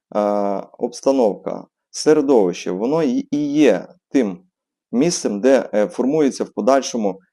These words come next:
ці нейронові зв'язки, які будуть відповідати за якість тверезого життя. Пришвидшити цей процес просто неможливо, адже вчені, вчені просто кажуть, що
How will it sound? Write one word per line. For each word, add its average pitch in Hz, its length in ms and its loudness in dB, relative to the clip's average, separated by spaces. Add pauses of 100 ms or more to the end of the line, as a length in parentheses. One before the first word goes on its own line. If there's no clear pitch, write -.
(120)
ці 131 140 -2
нейронові 120 600 2
зв'язки, 113 380 -2
які 131 300 0
будуть 127 320 0
відповідати 110 640 -2
за 104 160 -2
якість 117 480 0
тверезого 110 540 0 (380)
життя. 107 540 0 (1700)
Пришвидшити 165 640 0
цей 156 200 4
процес 151 480 0
просто 127 340 0
неможливо, 110 720 -2
адже 117 260 0
вчені, 156 480 0
вчені 151 440 -2
просто 120 340 -4
кажуть, 147 360 0
що 113 340 -2